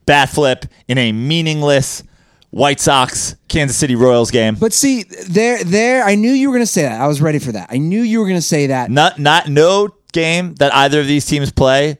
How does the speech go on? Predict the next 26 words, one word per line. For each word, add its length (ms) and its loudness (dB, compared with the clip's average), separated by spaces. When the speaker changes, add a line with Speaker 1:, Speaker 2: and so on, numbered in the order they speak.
Speaker 1:
the 120 2
entire 360 2
year 440 2
will 140 2
matter 500 0
for 180 -6
anything. 380 0
Speaker 2:
But 60 -4
that 160 -2
doesn't 360 -2
matter 320 -2
to 140 -2
me. 100 -2
See, 140 -2
this 180 0
is, 80 -2
this 160 -2
is 160 -4
my, 400 0
this 200 -2
is 140 -2
my 560 -2
counter 320 2
argument 460 0
to 60 -8
that. 200 -10